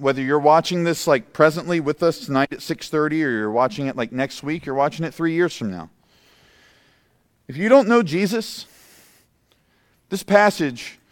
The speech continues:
should be like an alarm clock that's ringing, right? Just ring, ring, ring. Remember we used to have those alarm clocks before you could choose the sounds, you know what I mean? Um,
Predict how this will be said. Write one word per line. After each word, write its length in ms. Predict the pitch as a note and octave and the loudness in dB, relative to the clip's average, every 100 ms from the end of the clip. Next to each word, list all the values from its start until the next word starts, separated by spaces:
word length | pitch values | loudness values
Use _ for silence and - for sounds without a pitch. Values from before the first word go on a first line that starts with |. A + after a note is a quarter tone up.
| _ _ _ | _ _ _
should 240 | - F#3+ | -4 -2
be 160 | D#3 F#3+ | 0 2
like 340 | F3 E3+ D#3+ - | 6 4 2 -2
an 100 | D#3+ | 0
alarm 400 | D3+ D3+ E3+ F3 | 2 4 4 4
clock 320 | C#3+ B2 A2 - _ _ _ _ _ _ | 2 4 2 -6 _ _ _ _ _ _
that's 180 | C#3+ C3 | -4 -2
ringing, 380 | C#3 C#3 G#2+ E2+ _ | 0 -2 -2 -8 _
right? 300 | - B2 C#3+ - _ _ _ _ _ _ - | 0 2 2 -2 _ _ _ _ _ _ -10
Just 220 | C3+ - _ - | -10 -10 _ -4
ring, 480 | A3 A#3 A#3+ A#3 - _ _ - | 2 4 2 0 -14 _ _ -4
ring, 480 | B3 A#3+ A#3 - - _ _ | 2 4 2 -2 -20 _ _
ring. 220 | A3+ A#3 A3+ | 0 2 2
Remember 260 | F3 E3+ | 2 2
we 80 | D#3+ | 0
used 100 | D3 | 0
to 80 | D3 | 2
have 140 | C#3 | 2
those 120 | D3 | 2
alarm 260 | C#3+ D3 D3 | 0 0 0
clocks 360 | D3+ C#3+ C#3+ - | 2 0 0 -8
before 200 | B2 C3 | -8 -8
you 60 | |
could 140 | A#2 A2 | -8 -10
choose 320 | - C3 B2+ | -6 -6 -6
the 80 | - | -8
sounds, 440 | - B2+ B2 B2+ | -2 -2 -2 -4
you 60 | B2+ | -2
know 60 | |
what 80 | B2 | 0
I 40 | |
mean? 280 | B2+ C3 B2+ - - - - | 0 0 -2 -8 -20 -20 -4
Um, 500 | - C3+ B2+ A2+ A2 | 2 4 4 2 -2